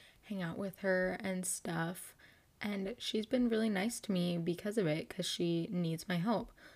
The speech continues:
So that's also cool. And for the worst of the mo-, my week, this is, like, kind of a joke, but also not really, is that, um, so last night, right, I was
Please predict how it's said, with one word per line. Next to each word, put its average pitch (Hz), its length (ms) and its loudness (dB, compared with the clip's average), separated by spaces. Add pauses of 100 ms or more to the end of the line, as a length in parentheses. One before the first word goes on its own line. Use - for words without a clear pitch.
(120)
So - 120 -20
that's 226 360 0 (140)
also 180 260 -2
cool. 185 400 -2 (600)
And 240 420 2
for 254 140 -2
the 247 80 2
worst 285 400 0
of 196 80 -4
the 190 80 -2
mo-, 170 240 -2 (160)
my 180 240 0
week, 170 360 0 (280)
this 226 200 -2
is, 247 140 0
like, 240 140 2
kind 185 260 -2
of 185 80 -4
a 220 60 2
joke, 170 400 -2
but 190 100 2
also 180 300 0
not 170 280 -2
really, 170 460 2 (400)
is 226 240 0
that, 220 340 0
um, 202 380 0 (320)
so - 160 -8
last 233 500 0
night, 175 520 -2
right, 170 360 2 (720)
I 220 160 0
was 233 300 2